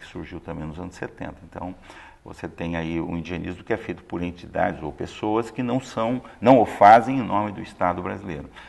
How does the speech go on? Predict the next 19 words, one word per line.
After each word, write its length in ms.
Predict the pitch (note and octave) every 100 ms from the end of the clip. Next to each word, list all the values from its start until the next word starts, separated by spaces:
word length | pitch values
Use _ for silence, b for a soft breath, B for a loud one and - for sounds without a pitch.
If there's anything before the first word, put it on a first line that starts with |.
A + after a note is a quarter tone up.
| B B -
Também 280 | D2 D#2 F2+
são 260 | - A#2
ações 500 | D#2+ - D2+ D#2+ F2+
voltadas 680 | A2+ A2 - D#2 D#2+ F#2+ - B B -
para 240 | F2+ F2 F2+
comunidades 460 | A2 G#2+ G2 G2+
indígenas 460 | G#2+ D#2+ E2 G2 G2+
ou 80 | G2
sobre 380 | - F#2 F#2+
as 60 | F2+
comunidades 320 | G#2 G2+ G#2
indígenas. 420 | B2+ G2 C#2 C#2+ - B B B _ - - - - - - -
Poderia-se 460 | - D#2 D#2 F#2 F#2+
dizer 320 | D#2+ D2+ E2+
algumas 580 | D#2 - E2 - - - B B
favoráveis 640 | D#2+ E2+ F2+ D#2+ G2 G2
ou 80 | A#2
desfavoráveis, 880 | - - - C3+ D3+ A2+ F2 - -
né? 180 | E2+